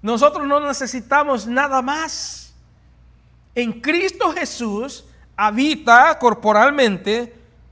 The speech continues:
toda, no parte, sino que toda la plenitud de la deidad. Y nosotros estamos seguros y completos en él. ¿Por qué?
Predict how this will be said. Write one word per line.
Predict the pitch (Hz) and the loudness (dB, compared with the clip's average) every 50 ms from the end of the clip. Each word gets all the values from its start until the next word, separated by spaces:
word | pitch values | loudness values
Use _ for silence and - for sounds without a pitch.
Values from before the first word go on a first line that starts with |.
| _ _ - _ _ | _ _ -20 _ _
toda, | - 233 277 277 226 233 233 247 302 381 403 403 - - - - - - _ - | 8 10 10 8 8 8 8 10 10 8 6 4 0 -8 -20 -20 -20 -20 _ -16
no | 147 165 214 285 - | -6 -4 -4 -2 0
parte, | - 254 220 196 190 - 233 233 | 2 4 4 4 2 -2 -6 -8
sino | - 233 220 233 233 233 | -6 -6 -6 -4 -4 -4
que | 226 214 | -6 -8
toda | - - 277 311 415 392 277 247 247 | -4 0 2 2 2 4 4 4 6
la | 240 220 226 | 4 4 2
plenitud | 233 240 233 233 220 208 226 - 262 269 277 269 - - - _ _ - | 0 -2 -2 -2 -4 -4 -4 -4 -4 -4 -4 -6 -10 -20 -20 _ _ -10
de | 240 247 247 240 247 247 | -6 -2 2 4 6 8
la | 233 226 220 | 8 8 6
deidad. | 220 220 226 208 202 254 294 302 294 262 180 - - - - | 6 4 2 4 8 10 10 10 10 8 4 -2 -10 -10 -4
Y | 233 233 | -2 0
nosotros | 240 247 233 226 - - 330 349 349 330 339 - 220 233 262 302 359 349 - - - - - - _ _ _ _ - - - - | 2 2 0 0 0 4 8 8 8 8 6 4 4 6 6 6 4 2 -2 -6 -10 -14 -20 -20 _ _ _ _ -20 -12 -2 2
estamos | 247 233 - - 277 285 320 330 320 277 | 2 2 2 4 6 6 6 6 6 2
seguros | - - - 247 233 226 277 339 339 285 262 254 262 254 - - - | 2 2 2 2 2 2 2 2 6 8 8 8 6 4 0 -8 -8
y | 262 247 - | -8 -6 -4
completos | - 220 233 220 208 220 262 277 - - - 320 277 254 - 269 | -2 -2 -2 -2 -2 2 6 6 6 6 6 2 0 -2 0 0
en | 262 254 | 0 4
él. | 262 294 330 330 330 285 208 165 - - - - - - - - _ _ - | 6 8 8 8 6 4 2 -2 -6 -12 -20 -20 -20 -20 -20 -20 _ _ 0
¿Por | 226 226 220 226 226 | 2 4 4 4 4
qué? | 269 277 285 269 220 170 - - - | 4 6 6 6 4 0 -6 -14 -20